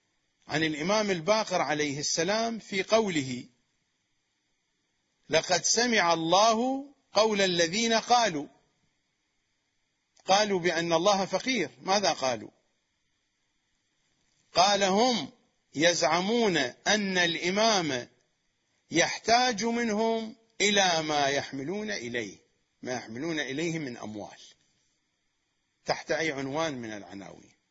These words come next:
من أموال شرعية، من أموال تحت عنوان صلة للإمام، أو أي، أي عنوان آخر من الأموال التي يحملونها.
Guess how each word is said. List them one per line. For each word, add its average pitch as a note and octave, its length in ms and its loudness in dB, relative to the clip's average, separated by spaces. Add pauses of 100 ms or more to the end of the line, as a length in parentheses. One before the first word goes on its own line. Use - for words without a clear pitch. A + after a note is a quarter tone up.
من A#2 120 -12
أموال B2+ 420 -6
شرعية، D#3+ 640 -6 (2750)
من C3+ 140 -8
أموال D3 460 -2
تحت B2 260 -12
عنوان C3+ 540 -6 (1400)
صلة G3+ 460 0
للإمام، G#3 800 -2 (600)
أو G3+ 140 4
أي، B3 240 2 (100)
أي B3+ 160 4
عنوان F3 440 0
آخر D#3+ 420 0
من C#3+ 180 -4
الأموال C3 500 -4
التي C3 360 -8
يحملونها. G2+ 640 -14